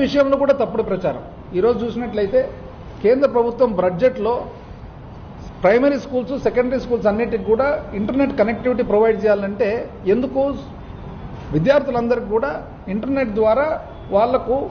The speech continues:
ఉపయోగం ఉండాలని. మరి ఇదే ట్యాబ్స్, ఈ దిశలోనే లక్షలాది మంది స్టూడెంట్స్కు, విద్యార్థులకు, విద్యార్థినులకు ట్యాబ్స్ ఇస్తే, ఆ రోజు ప్రతిపక్షంలో ఉన్న, ఈ రోజు పాలకపక్షంలో ఉన్న కూటమి ఆ రోజు ఏమన్నారంటే,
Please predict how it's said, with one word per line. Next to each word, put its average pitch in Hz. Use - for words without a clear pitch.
ఉపయోగం 233
ఉండాలని. 165
మరి 196
ఇదే 226
ట్యాబ్స్, 208
ఈ 233
దిశలోనే 247
లక్షలాది 277
మంది 262
స్టూడెంట్స్కు, 233
విద్యార్థులకు, 233
విద్యార్థినులకు 214
ట్యాబ్స్ 202
ఇస్తే, 196
ఆ -
రోజు 226
ప్రతిపక్షంలో 208
ఉన్న, 196
ఈ 208
రోజు 226
పాలకపక్షంలో 208
ఉన్న 196
కూటమి 214
ఆ -
రోజు 220
ఏమన్నారంటే, 214